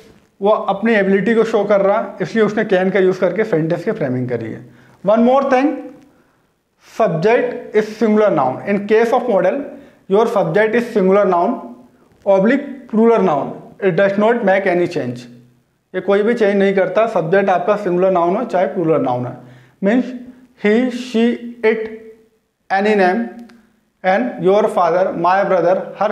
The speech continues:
sister, his friend, so on। आप कैन का ही यूज़ करेंगे, ये हमारे सिंगुलर नाउन होते हैं। Similarly, प्लूरल नाउन, प्लूरल नाउन मीन्स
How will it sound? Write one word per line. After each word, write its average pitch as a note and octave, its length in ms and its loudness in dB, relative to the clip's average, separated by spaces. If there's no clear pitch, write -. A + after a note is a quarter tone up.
sister, F3+ 320 -4
his G#3+ 160 0
friend, F#3+ 340 -4
so F3 120 2
on। B2 120 -8
आप G3 260 0
कैन G3 260 2
का A3 60 2
ही G#3+ 220 4
यूज़ G3+ 220 2
करेंगे, F#3+ 320 0
ये - 640 -8
हमारे F#3+ 240 2
सिंगुलर D#3+ 340 0
नाउन B2 240 -2
होते A#2 280 -8
हैं। - 200 -20
Similarly, B3 560 2
प्लूरल G#3+ 320 4
नाउन, G3 220 2
प्लूरल G3+ 320 2
नाउन G3 200 4
मीन्स A3+ 300 -4